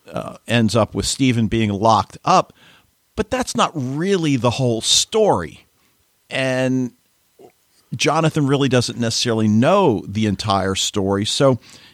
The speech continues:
you know, Stephen's momentarily taken out of the picture,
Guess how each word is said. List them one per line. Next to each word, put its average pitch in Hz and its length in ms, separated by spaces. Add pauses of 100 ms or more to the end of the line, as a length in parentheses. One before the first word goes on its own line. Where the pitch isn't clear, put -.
you 285 80
know, 214 100
Stephen's 208 720
momentarily 160 760
taken 131 340
out 127 180
of 110 80
the 110 60
picture, - 580